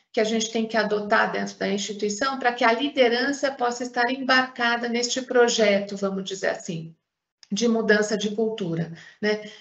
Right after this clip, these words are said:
Sem que a liderança aponte pra um determinado caminho, vai ser muito difícil que todos sigam pra aquele caminho e também possam enxergar se suas crenças e valores,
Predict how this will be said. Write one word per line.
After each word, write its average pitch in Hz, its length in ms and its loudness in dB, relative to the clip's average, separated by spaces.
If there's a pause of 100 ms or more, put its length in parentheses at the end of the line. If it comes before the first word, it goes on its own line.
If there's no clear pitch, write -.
Sem 285 340 2
que 302 100 0
a 247 100 4
liderança 220 560 2
aponte 254 800 2
pra 220 180 -4
um 220 80 0
determinado 202 760 0
caminho, 202 640 0 (220)
vai 233 120 6
ser 233 180 4
muito 247 380 2
difícil 240 600 -2
que 254 100 -8
todos 233 580 4
sigam 233 500 -2
pra 226 140 2
aquele 220 380 2
caminho 220 380 0
e 285 100 -2
também 254 340 2
possam 254 340 2
enxergar 220 600 2
se 226 100 -4
suas 220 240 0
crenças 214 440 0
e 214 40 -2
valores, 208 640 0